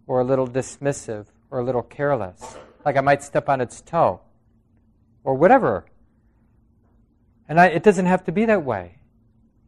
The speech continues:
And to just sort of w-, wake up, like, because a lot comes up, like, "Yeah, but I've got a life to live. You know, I am in a hurry." And so it's like,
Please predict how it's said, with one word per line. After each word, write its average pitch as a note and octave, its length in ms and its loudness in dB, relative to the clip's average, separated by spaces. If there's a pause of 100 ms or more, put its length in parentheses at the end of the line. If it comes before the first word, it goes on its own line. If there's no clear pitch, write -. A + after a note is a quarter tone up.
(580)
And C#3 120 -12
to E3+ 100 0
just E3+ 300 0
sort F3+ 140 0
of D3+ 120 2
w-, C#3+ 180 -12 (200)
wake D#3 320 0
up, F#3 240 -2
like, C#3+ 220 2 (920)
because E3+ 400 0 (340)
a D3+ 100 2
lot F3+ 320 6
comes E3 260 -4
up, A3 160 4
like, C#3 240 0 (100)
"Yeah, G3 240 -6
but D#3 140 0
I've E3+ 140 -2
got E3+ 120 6
a D#3 80 8
life F3 360 4
to - 140 -8
live. G2 300 -6 (800)
You D3+ 80 -10
know, C#3+ 80 -4
I C#3+ 140 2
am C4+ 180 0
in A#3+ 80 2
a D3+ 80 2
hurry." G2+ 460 -2 (1000)
And C#3+ 160 -8
so F#3+ 220 4
it's E3+ 160 2
like, E3+ 220 -4